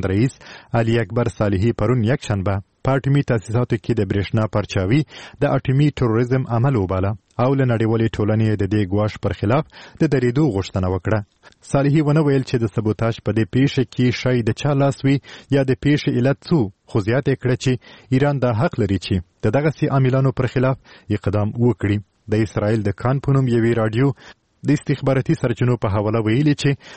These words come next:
د ایران د نتنز اټومي تاسیساتو پر خلاف دغه سایبري یا انټرنیټي حمله د اسرائیل استخباراتي سازمان موساد کړې ده. د برېښنا پرچوي پرون یکشنبه په داسل کې پیښه سوه چې ایران تیره شنبه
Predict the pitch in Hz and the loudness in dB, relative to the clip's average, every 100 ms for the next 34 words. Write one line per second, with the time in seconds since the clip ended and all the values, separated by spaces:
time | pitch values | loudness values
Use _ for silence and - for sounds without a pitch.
0 | - 131 139 151 135 131 123 131 139 131 | -6 0 2 2 0 0 0 0 0 0
1 | 123 110 120 127 - 107 107 - 117 110 | -2 0 2 2 0 -2 -2 -2 -2 -2
2 | 107 98 104 123 156 - - - - 135 | -4 -2 0 0 0 -8 -20 -20 -4 0
3 | 151 - 120 107 127 151 - - - 135 | 0 0 0 2 0 -2 -6 -6 -2 0
4 | 135 120 123 113 147 135 117 127 123 - | 0 2 0 0 0 2 2 0 -2 -8
5 | - 120 123 - 120 127 120 117 - 120 | -4 0 0 0 0 0 0 -4 -2 -2
6 | 107 101 95 117 - 95 87 104 160 156 | 0 0 0 -2 0 -2 0 0 0 -2
7 | - - 104 107 95 131 131 - 101 95 | -10 -6 0 0 0 -2 -2 -4 -2 0
8 | 95 107 - _ _ 156 151 156 165 165 | 0 -2 -6 _ _ 0 0 0 0 0
9 | 139 120 131 135 - 120 139 127 156 - | -2 -2 0 0 0 0 2 0 0 -2
10 | 113 104 101 101 101 101 98 95 127 165 | 0 0 0 -2 -2 -4 -4 -2 0 0
11 | 151 - 127 - 135 - - - 127 139 | 0 0 -2 0 -4 -4 -14 -4 0 2
12 | 139 - 127 123 - 170 123 | 0 0 0 0 0 0 2